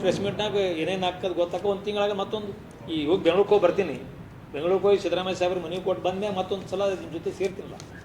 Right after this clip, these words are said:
ಅವಾಗ ವಿಷಯಗಳನ್ನ ಹಂಚ್ಕೋತೀನಿ. ಕೊನೆಯದಾಗಿ ನಾನು ಹೇಳುವಂಥದ್ದಂದ್ರೆ, ಇದು ಇತ್ಯರ್ಥ ಆಗುವವರೆಗೆ ನಾನು ಬಿಡಂಗಿಲ್ಲ. ಇದು ಪೂರ್ತಿ ಆ ಅದೇನು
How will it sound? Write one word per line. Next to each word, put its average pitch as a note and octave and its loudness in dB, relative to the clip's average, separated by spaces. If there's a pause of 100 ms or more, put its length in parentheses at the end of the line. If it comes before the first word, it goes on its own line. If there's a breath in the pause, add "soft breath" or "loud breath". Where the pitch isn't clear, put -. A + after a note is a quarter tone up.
ಅವಾಗ F3 -2
ವಿಷಯಗಳನ್ನ F#3 -2
ಹಂಚ್ಕೋತೀನಿ. F#3+ -4 (1080)
ಕೊನೆಯದಾಗಿ F3+ 6
ನಾನು E3+ -2
ಹೇಳುವಂಥದ್ದಂದ್ರೆ, E3 0 (1300)
ಇದು D#3+ 2
ಇತ್ಯರ್ಥ G3+ 2 (100)
ಆಗುವವರೆಗೆ F3+ 4
ನಾನು F3 -4
ಬಿಡಂಗಿಲ್ಲ. C3 -2 (3500)
ಇದು D#3 -8
ಪೂರ್ತಿ D#3 -4 (760)
ಆ E3+ 0 (140)
ಅದೇನು F3 0